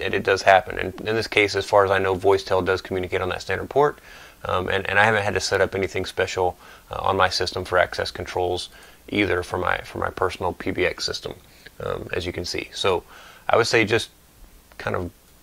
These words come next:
cautiously move forward with those kind of settings depending on what your provider tells you.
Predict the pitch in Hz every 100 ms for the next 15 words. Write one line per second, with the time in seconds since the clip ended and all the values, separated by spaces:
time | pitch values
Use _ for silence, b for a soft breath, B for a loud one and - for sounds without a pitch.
0 | _ - - 113 120 123 113 120 110 113
1 | 104 113 110 110 107 104 107 104 107 104
2 | - 107 107 107 101 98 - 101 101 95
3 | 92 92 95 95 95 92 95 - 92 92
4 | 92 87 90 92 95 92